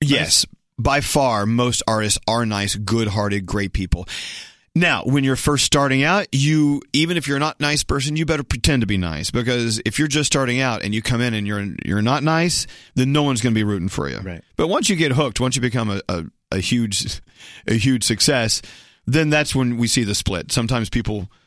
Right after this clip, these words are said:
Speaker 2: aren't as nice, but most people generally are. They're great people, and they're fun to work with.
Speaker 1: New Year's resolution, Elvis?
Speaker 2: I haven't thought of it.
Speaker 1: Yeah.
Speaker 2: I've never really had one, and I, I don't know. I think this year I may have one. I'm gonna think about that.
Speaker 1: All right.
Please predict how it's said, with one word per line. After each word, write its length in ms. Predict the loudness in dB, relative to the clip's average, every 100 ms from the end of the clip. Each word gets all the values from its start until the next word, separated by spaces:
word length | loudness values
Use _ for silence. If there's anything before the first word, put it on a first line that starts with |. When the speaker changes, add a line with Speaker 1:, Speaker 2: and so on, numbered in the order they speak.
| _ 0
Speaker 2:
aren't 240 | 2 2
as 160 | 0 0
nice, 340 | -2 0 -2
but 160 | -2 -4
most 220 | -2 -2
people 200 | -2 -2
generally 520 | 0 2 2 0 0
are. 360 | 0 0 -2 -2
They're 140 | -2
great 260 | 0 0 0
people, 520 | -2 -4 -4 -6 -10 -4
and 100 | -2
they're 80 | 0
fun 160 | -2
to 80 | -2
work 220 | -2 -2
with. 180 | -6 -8 _ _ _ _ _ _ _ -4
Speaker 1:
New 120 | 0
Year's 500 | 0 0 -2 -4 -6
resolution, 560 | -4 -4 -4 -6 -8 -16 -14
Elvis? 280 | -14 -14 -6
Speaker 2:
I 60 | 0
haven't 280 | 2 2 0
thought 260 | 0 0 0
of 80 |
it. 160 | -2 -6 -10
Speaker 1:
Yeah. 180 | -12 -12 _ _ _ -2
Speaker 2:
I've 120 | 0
never 240 | 2 0 0
really 300 | 2 2 2
had 280 | 2 0
one, 460 | 0 -2 -4 -6 -10 _ _ _
and 300 | -4 -4 -4 -8 -4
I, 140 | -4 -2
I 120 | -2
don't 160 | -2 0
know. 320 | -2 -4 -2
I 100 | -2
think 240 | 0 -2 0
this 180 | 0
year 100 | 0
I 60 | 0
may 120 | -2
have 240 | -2 -4 -6
one. 200 | -10 -2
I'm 80 | 0
gonna 80 | 2
think 200 | 2 2
about 220 | 0 -2
that. 260 | -4 -6 -8
Speaker 1:
All 60 | -8
right. 320 | -6 -8 -14